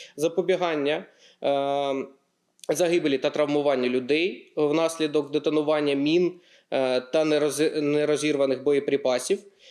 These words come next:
головою держадміністрації, начальником обласної військової адміністрації видано розпорядження про заборону відвідування лісових масивів на території області та на період дії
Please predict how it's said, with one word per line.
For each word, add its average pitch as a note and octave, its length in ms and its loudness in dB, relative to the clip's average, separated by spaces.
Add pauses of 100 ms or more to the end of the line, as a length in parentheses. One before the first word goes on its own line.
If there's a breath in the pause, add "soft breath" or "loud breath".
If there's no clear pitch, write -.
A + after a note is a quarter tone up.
(120 loud breath)
головою G#3+ 440 4
держадміністрації, F#3 1120 0
начальником E3 560 0
обласної D3 480 0
військової C3+ 420 2
адміністрації C#3 640 0
видано G3 400 2
розпорядження E3 720 0
про E3 280 2
заборону D3 600 0
відвідування E3+ 600 0
лісових D3 480 -2
масивів D3 520 -2
на E3+ 80 2
території D#3+ 480 0
області D3+ 800 -2 (460 loud breath)
та G#3 380 0
на D3 140 2
період D3 420 2
дії E3+ 300 2